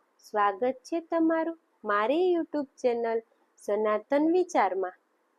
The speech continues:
આજે આપણે આ વીડિયોમાં દેવસયની એકાદશી ક્યારે છે, પારણાનો સમય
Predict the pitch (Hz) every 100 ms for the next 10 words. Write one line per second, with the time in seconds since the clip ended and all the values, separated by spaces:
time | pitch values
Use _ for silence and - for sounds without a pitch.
0 | _ _ _ _ _ _ _ _ _ _
1 | _ _ 185 185 - 247 262 262 277 294
2 | - 214 202 208 180 196 180 175 170 -
3 | 185 214 - - 254 269 269 262 180 -
4 | 180 180 175 175 - 180 - _ _ _
5 | _ - 196 196 220 226 - 294 339 _
6 | _ _ - 190 190 190 185 185 - 202
7 | 214 262